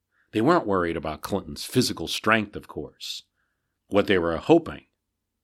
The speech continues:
is to get the topic on, "Is Clinton using drugs?" Clinton stuck to the White House physician letter that had already been released, and it didn't become a huge issue.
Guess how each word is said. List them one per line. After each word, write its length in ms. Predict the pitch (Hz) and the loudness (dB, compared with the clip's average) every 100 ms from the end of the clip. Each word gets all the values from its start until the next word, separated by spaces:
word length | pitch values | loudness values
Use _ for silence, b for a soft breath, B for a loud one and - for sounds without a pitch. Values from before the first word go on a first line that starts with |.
| _ _ _ - | _ _ _ -6
is 200 | 92 - | -4 -4
to 100 | - | -2
get 260 | 98 104 | 0 0
the 100 | - | -2
topic 440 | - 92 80 80 - | -4 -4 -4 -8 -6
on, 340 | 71 73 71 _ - | -10 -10 -12 _ -4
"Is 180 | 95 - | -2 -2
Clinton 480 | - 95 76 82 | -2 0 0 -4
using 380 | 73 73 78 76 | -4 -6 -6 -10
drugs?" 680 | 73 87 78 78 - - - _ _ _ _ _ _ | -4 -2 -2 -6 -12 -12 -12 _ _ _ _ _ _
Clinton 180 | 123 104 | 0 0
stuck 300 | - 104 95 | 2 2 2
to 100 | 101 | -2
the 80 | 90 | 0
White 240 | 87 92 | 2 2
House 220 | 90 82 - | 2 0 0
physician 420 | 85 87 82 80 | -4 -4 -4 -4
letter 400 | 80 80 78 - - | -4 -2 -4 -8 2
that 100 | 127 | 4
had 100 | 95 | 6
already 300 | 87 82 80 | 4 2 -2
been 240 | 80 78 | -4 -6
released, 640 | 73 80 90 80 - - - _ - | -6 -4 -4 -6 -12 -20 -20 _ -6
and 80 | |
it 60 | 110 | 0
didn't 200 | 110 87 | 0 0
become 300 | 85 90 78 | -4 -4 -8
a 40 | |
huge 320 | 73 87 78 73 | -6 -6 -6 -8
issue. 360 | - 64 62 | -10 -14 -16